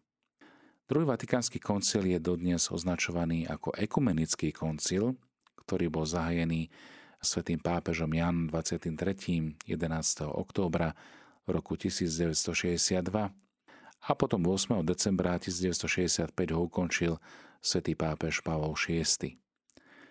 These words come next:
Všetko dôležité, čo zásadne ovplyvnilo koncil a jeho úsilie, sa odohrávalo v päťdesiatych a šesťdesiatych rokoch minulého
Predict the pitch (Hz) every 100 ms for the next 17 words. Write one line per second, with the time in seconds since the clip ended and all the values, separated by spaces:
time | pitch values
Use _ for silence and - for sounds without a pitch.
0 | - - _ _ _ - - 175 - 80
1 | 98 127 95 92 - 90 101 101 - 85
2 | 80 76 90 - 87 80 - 127 139 151
3 | 98 80 73 73 - _ _ - - 82
4 | 87 - 113 123 151 - - 160 160 -
5 | - 147 - - - 110 117 127 127 -
6 | - - - - 98 92 92 92 90 85
7 | 80 - 90 87 - 90 - 78 76 87
8 | 85 - 82 78 80 82 - 73 82 82